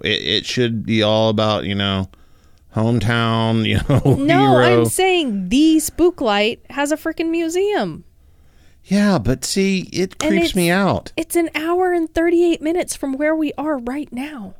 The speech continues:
Speaker 1: But in Marfa, you can sit at a platform on the highway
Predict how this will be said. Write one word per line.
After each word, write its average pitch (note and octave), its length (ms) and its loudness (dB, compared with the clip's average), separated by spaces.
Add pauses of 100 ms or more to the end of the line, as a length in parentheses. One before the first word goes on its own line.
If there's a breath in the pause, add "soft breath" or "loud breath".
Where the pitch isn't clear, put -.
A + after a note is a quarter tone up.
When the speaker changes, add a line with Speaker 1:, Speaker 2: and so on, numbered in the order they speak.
(640)
Speaker 1:
But G3 180 2
in E3 160 2
Marfa, F3 500 0
you D3 160 0
can D3+ 180 -2
sit - 360 -2
at C#3 140 -4
a C3+ 60 0
platform A2 1000 -2
on A#2 160 -4
the G#2+ 100 -4
highway G#2+ 800 -2